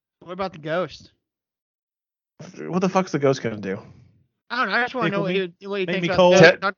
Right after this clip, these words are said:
Speaker 2: tell you,
Speaker 1: killing
Speaker 2: tell you,
Speaker 1: anything.
Speaker 2: tell you, you eat, you jerk off too much.
Speaker 3: Tell me a story. <laughs> Get it, ghost.
Speaker 1: <laughs>
Speaker 2: <laughs> Shut up.
Speaker 1: Ghost story.
Speaker 2: All right, John. Now, this next question. I know what you're gonna say.
Speaker 1: Okay.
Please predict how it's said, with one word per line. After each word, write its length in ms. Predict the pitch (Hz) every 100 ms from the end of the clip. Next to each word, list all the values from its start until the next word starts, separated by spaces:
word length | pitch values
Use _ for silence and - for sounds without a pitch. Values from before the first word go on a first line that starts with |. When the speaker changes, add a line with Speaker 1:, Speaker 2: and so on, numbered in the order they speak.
| -
Speaker 2:
tell 180 | 165 170
you, 60 |
Speaker 1:
killing 100 | 180
Speaker 2:
tell 120 | 170 180
you, 60 |
Speaker 1:
anything. 160 | 175 175
Speaker 2:
tell 160 | 175 185
you, 100 | 175
you 120 | 160
eat, 240 | 165 170 170
you 120 | 147
jerk 220 | 151 156
off 180 | 170 165
too 140 | 185
much. 440 | 185 185 185 - - _ _ _ _ _ -
Speaker 3:
Tell 140 | 185
me 120 | 180
a 60 | 160
story. 540 | - 170 175 180 196 -
<laughs> 60 |
Get 460 | 202 180 143 147 139
it, 80 | -
ghost. 260 | - 113 _ - -
Speaker 1:
<laughs> 1500 | 285 285 277 262 254 247 247 240 190 165 180 160 202 202 180 _
Speaker 2:
<laughs> 80 | -
Shut 260 | - 120
up. 60 | -
Speaker 1:
Ghost 200 | 175 -
story. 500 | - 139 143 139 131 _ _ _ _ _ _ _ _ _ _ _ _ -
Speaker 2:
All 100 | 165
right, 120 | 131
John. 300 | 131 135 120 -
Now, 320 | 131 123 - _ _ _ _ _ _ _
this 140 | 147
next 220 | 151 175
question. 480 | - 139 120 117 107 _ _ _ _ _ _
I 140 | 147 147
know 180 | 151 160
what 220 | 165 147
you're 100 | 143
gonna 220 | 151 156
say. 440 | - 175 196 226 220 _ _ _ _ _ _ _ _ _
Speaker 1:
Okay. 200 | 143 160